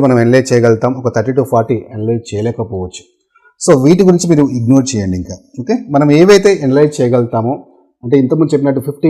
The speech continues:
పర్సెంట్ జోన్లోకి లేకపోతే సెవెంటీ ఫైవ్ పర్సెంట్ జోన్లోకి వెళ్ళగలుగుతామో వాటిని మాత్రమే మీరు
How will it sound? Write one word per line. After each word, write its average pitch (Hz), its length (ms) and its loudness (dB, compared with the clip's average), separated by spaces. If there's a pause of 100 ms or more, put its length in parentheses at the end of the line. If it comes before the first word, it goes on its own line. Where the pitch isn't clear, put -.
పర్సెంట్ 127 300 -2
జోన్లోకి 117 440 -2
లేకపోతే 120 240 -6 (100)
సెవెంటీ 143 300 0
ఫైవ్ 143 160 -4
పర్సెంట్ 127 240 -6
జోన్లోకి 113 300 -2
వెళ్ళగలుగుతామో 107 520 -6 (180)
వాటిని 127 340 0
మాత్రమే 131 300 0 (440)
మీరు 113 180 -2